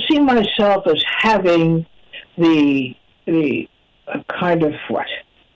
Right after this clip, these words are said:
Ownership of the knowledge of how you properly serve these communities. But I tell you what, you're not going to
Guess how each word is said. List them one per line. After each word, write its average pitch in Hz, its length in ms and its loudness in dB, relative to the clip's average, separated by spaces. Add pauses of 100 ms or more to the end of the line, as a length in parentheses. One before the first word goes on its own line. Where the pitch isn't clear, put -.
(1700)
Ownership 247 720 0 (880)
of 160 200 -4
the 151 100 2
knowledge 190 800 0 (1900)
of - 120 -6
how 240 420 0
you 196 240 0 (220)
properly 214 480 -2 (100)
serve 180 300 0
these 160 300 -2
communities. 160 760 -6 (3250)
But 160 120 0
I 147 160 2
tell 226 180 2
you 214 140 4
what, 185 420 0
you're 151 220 2
not 180 380 0
going 247 320 2
to 240 100 0